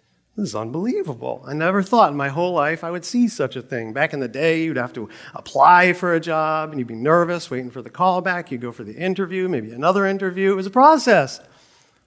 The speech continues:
But now, people will just hire you no matter what you know how to do. So it's frustrating.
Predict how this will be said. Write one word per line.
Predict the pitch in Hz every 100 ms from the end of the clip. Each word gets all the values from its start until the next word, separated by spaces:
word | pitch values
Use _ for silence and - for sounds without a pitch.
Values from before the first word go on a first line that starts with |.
| _
But | 143
now, | - 311 226 226 262 _ _ _ _ _ _ _ _
people | 170
will | 185
just | 156 156
hire | 160 165 208
you | 208 208
no | 202
matter | 185 185
what | 190 233 -
you | 123
know | 117
how | 113 113
to | 127
do. | - - - _ _ _ _ _ _ - - - - - _
So | - 208
it's | 202
frustrating. | - 233 339 - - 151 117 110